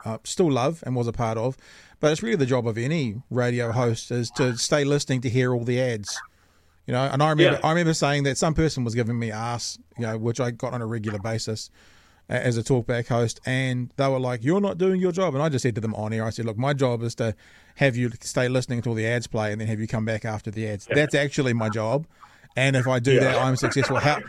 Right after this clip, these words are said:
Speaker 1: however you stay, that doesn't matter." And there's a great bit
Speaker 2: Yeah.
Speaker 1: in the, um,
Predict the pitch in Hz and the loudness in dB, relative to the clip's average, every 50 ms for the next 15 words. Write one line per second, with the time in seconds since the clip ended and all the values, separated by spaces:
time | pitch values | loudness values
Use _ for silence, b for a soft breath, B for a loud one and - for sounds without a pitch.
0 | - _ _ - 156 151 156 170 170 175 170 160 156 147 131 - - 165 160 143 | -16 _ _ 2 4 4 4 4 4 2 2 4 2 2 2 2 2 4 4 4
1 | 123 117 123 131 117 143 139 120 139 123 123 123 127 135 131 120 117 107 b b | 2 0 -2 -2 0 -2 0 0 0 0 0 0 0 0 0 0 -2 -4 b b
2 | b b b b b - 139 147 156 143 143 127 170 170 165 131 - 160 143 120 | b b b b b -2 2 2 4 4 4 2 2 0 0 0 0 2 4 4
3 | 107 135 135 139 139 135 131 131 131 127 127 127 131 - 131 127 123 123 120 117 | 4 4 2 2 2 0 2 2 2 2 2 0 -2 -2 0 0 2 2 0 0
4 | 113 110 | -2 -4